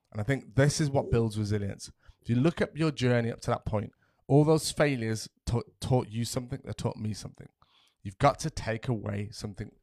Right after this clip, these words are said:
from that experience. So you win or learn. I never think of it as, as disastrous or my life's over or, "Oh my God." I always think, "Right, okay, what did, where did I go wrong?" And just do that. Get a pen and paper.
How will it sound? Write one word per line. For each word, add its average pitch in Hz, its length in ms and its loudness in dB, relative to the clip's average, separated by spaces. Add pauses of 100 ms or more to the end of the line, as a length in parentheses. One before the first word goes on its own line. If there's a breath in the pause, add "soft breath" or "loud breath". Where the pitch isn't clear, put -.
(600)
from 95 200 -2
that - 120 -6
experience. - 500 0
So 107 100 -6
you 107 140 -2
win 110 280 -2 (120)
or 110 100 -4
learn. 101 360 -2 (240 loud breath)
I 131 120 0
never 143 380 2
think 147 300 -2
of 120 80 0
it 113 120 -2
as, 101 300 -6 (1120)
as 107 100 -2
disastrous 110 720 0
or 113 120 -4
my 104 120 -2
life's 110 500 0
over 113 320 2
or, 98 440 -2 (200 loud breath)
"Oh 107 60 -2
my 107 160 2
God." 113 420 4
I 131 140 8
always 160 200 8
think, 117 200 -2
"Right, 110 240 2 (200)
okay, 123 200 -2
what 123 320 0
did, 143 260 -4
where 156 140 6
did 151 160 0
I 147 40 -4
go 143 120 2
wrong?" 110 300 -2
And 143 180 -8
just 226 180 0
do 269 120 0
that. 151 180 0
Get 156 100 -2
a 156 60 -2
pen 185 180 -4
and 185 80 -4
paper. 135 400 -2